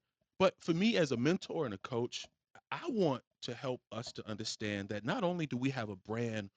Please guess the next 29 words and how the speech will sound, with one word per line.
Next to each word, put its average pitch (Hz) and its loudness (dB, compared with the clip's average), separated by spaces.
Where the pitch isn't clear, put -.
persona, 95 -6
right? 117 0
But 143 4
o-, 151 0
our 170 4
brand 165 2
products 143 0
are 135 2
within 131 2
us 113 0
as 104 -4
well. 87 -8
Our 170 6
brand 180 2
products. 170 2
Before 226 4
you 214 4
can 143 0
sell 175 4
a 123 4
ebook 185 6
or 139 6
digital 160 2
course, 202 4
I 233 4
need 320 -2
you 262 2
to 180 6
really 208 4